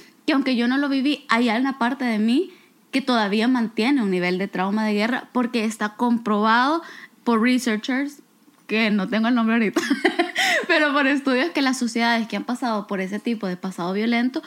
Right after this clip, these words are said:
heredan el trauma de generación en generación y entonces hay un trauma social especialmente porque las repercusiones todavía están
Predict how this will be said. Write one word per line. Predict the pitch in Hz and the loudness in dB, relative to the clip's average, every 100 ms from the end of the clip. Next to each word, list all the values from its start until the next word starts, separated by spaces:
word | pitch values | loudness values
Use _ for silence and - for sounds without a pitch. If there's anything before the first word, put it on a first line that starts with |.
| - - - - | -12 -20 -10 -2
heredan | 240 226 269 262 190 - | 0 0 0 -2 -4 -4
el | - 180 | -4 -2
trauma | 190 185 170 - | 0 0 -2 -4
de | |
generación | 190 180 180 180 175 | -4 -2 -2 -2 -2
en | 202 | -2
generación | 220 208 202 240 - | -2 -4 -4 -4 -4
y | 262 233 | -2 -2
entonces | 208 196 233 | -4 -4 -2
hay | 214 | -2
un | 202 | -2
trauma | 208 196 208 | -4 -4 -6
social | 220 214 208 | -6 -4 -2
especialmente | 233 226 202 196 196 | -2 -2 -2 -2 -4
porque | 214 226 233 262 277 - - - - | -4 -4 -2 -4 -6 -18 -20 -12 -2
las | 240 226 262 269 - | 2 4 2 -2 -8
repercusiones | 233 247 240 233 254 247 226 214 247 285 - - _ | -2 -2 -2 -2 -2 -2 0 0 -2 -4 -12 -20 _
todavía | 247 226 190 196 214 | 0 2 2 0 0
están | 233 175 185 196 180 | -2 -2 -2 -2 -4